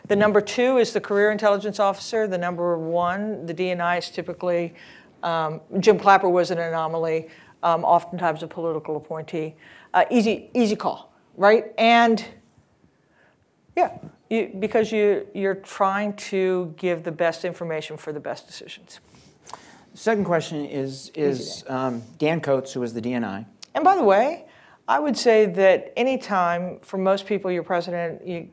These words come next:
Speaker 1: your president asks you to do something, I think it's a pretty,
Speaker 2: Yeah.
Speaker 1: pretty brazen person who says, "Yeah, I'd say no." Right? I, I think that's hard. But in intelligence, it was easy.
Speaker 2: Um,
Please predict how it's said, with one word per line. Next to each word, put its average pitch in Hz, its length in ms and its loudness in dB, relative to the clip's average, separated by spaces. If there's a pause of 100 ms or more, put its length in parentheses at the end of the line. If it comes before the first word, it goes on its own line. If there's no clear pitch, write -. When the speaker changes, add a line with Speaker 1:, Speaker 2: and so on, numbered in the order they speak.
(180)
Speaker 1:
your 170 120 -10
president 170 380 -4
asks 160 160 -8
you 165 100 -8
to 160 80 -10
do 180 100 -8
something, 160 360 -8
I 160 80 -8
think 185 180 -8
it's 180 120 -10
a 147 60 -6
pretty, 180 420 -8 (300)
Speaker 2:
Yeah. 220 100 -14 (280)
Speaker 1:
pretty 185 580 0 (200)
brazen 185 440 2
person 185 320 -2
who 170 40 -4
says, 170 220 0
"Yeah, 160 120 4
I'd 123 120 -2
say - 80 -10
no." - 180 -16 (400)
Right? 175 240 4
I, 185 260 0
I 175 120 -4
think 170 220 -8
that's - 520 -8 (140)
hard. 151 240 -6
But 180 100 0
in 214 120 2
intelligence, 160 560 -4
it 117 80 -12
was 123 160 -12
easy. - 280 -18 (520)
Speaker 2:
Um, 135 280 0